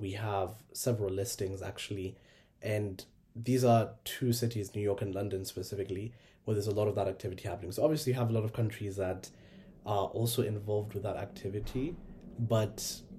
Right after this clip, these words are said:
there is a special place for London and New York, and that's why a lot of finance lawyers are qualified in those two jurisdictions. So, yeah, it does become a, a very big consideration, um, when, if the government is trying to win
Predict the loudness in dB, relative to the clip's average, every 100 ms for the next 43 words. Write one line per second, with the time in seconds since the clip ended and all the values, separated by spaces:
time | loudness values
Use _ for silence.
0 | -8 0 2 2 0 2 4 4 4 2
1 | 2 2 -2 -2 0 0 0 -2 -2 -4
2 | -2 0 0 0 -4 -4 0 0 0 0
3 | -2 -2 -4 -2 -2 -4 -6 -4 -4 -4
4 | -4 -4 -4 -6 -10 -8 -6 -6 -6 -8
5 | -8 -10 -10 -12 -14 -20 -20 -20 -12 -2
6 | 2 4 6 4 0 -16 -20 -20 -20 -20
7 | -20 -6 4 4 6 6 4 2 6 8
8 | 6 4 -8 -4 -2 -4 -4 2 6 6
9 | 6 0 -2 -4 -4 -4 0 2 2 0
10 | -2 -2 -4 -16 -20 -20 -16 -4 -2 -2
11 | -4 -10 -20 -20 -14 -2 0 2 0 -2
12 | -2 0 0 0 -2 -2 -2 -4 -4 0
13 | 0 0 -2